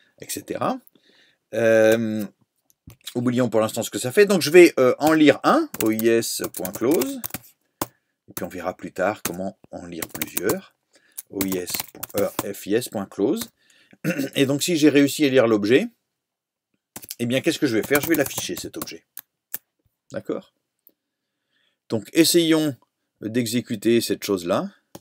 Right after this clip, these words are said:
Alors, proceed with launch. Il doit rester une erreur. Euh, c'est oui, pardon, évidemment, print n'existe pas du tout. C'est système point out point println. Voilà, je vais écrire O, hein.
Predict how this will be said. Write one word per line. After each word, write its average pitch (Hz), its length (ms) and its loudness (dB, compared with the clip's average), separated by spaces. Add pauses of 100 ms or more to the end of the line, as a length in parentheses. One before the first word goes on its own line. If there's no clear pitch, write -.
(360)
Alors, - 720 -20
proceed - 560 -18
with - 140 -20 (120)
launch. - 480 -18
Il 98 120 -12
doit 98 160 -8
rester 101 300 -14
une 90 160 -10
erreur. 64 480 -16 (480)
Euh, 104 140 0
c'est 110 200 -2
oui, 104 160 -2
pardon, - 320 -10
évidemment, - 380 -20
print - 280 -20
n'existe - 440 -16
pas - 160 -14
du 180 120 -16
tout. 214 200 -10 (340)
C'est - 240 -12
système - 840 -10 (840)
point 98 260 -6
out 113 160 -4 (120)
point - 200 -10
println. 104 460 -10 (220)
Voilà, - 180 -16 (120)
je - 120 -8
vais 104 100 -6
écrire - 360 -8
O, 92 180 -8
hein. 90 80 -14